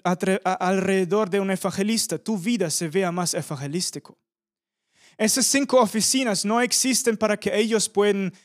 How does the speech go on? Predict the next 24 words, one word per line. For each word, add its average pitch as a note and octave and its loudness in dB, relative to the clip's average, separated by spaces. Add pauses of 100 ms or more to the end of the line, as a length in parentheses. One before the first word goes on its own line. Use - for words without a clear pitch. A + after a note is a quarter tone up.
(140)
tener G3 2
su A3+ 0
ministerio G#3+ 2
guay. D#3+ 2 (1200)
Este F3+ 0
ministerio G#3+ 2
es, G3 0
es, F3 -2
existen F#3 -2
para E3+ 0
equipar E3 -4
a C3 -8
ti. - -14 (520)
Pero G3 2
aquí B3 0
es F3 0
la D#3+ -4
clave. D3+ -12 (800)
La E3+ -2
clave G3+ 0
de G#3+ 2
recibir F#3 -2
es C#3 -6
honor. C#3 -10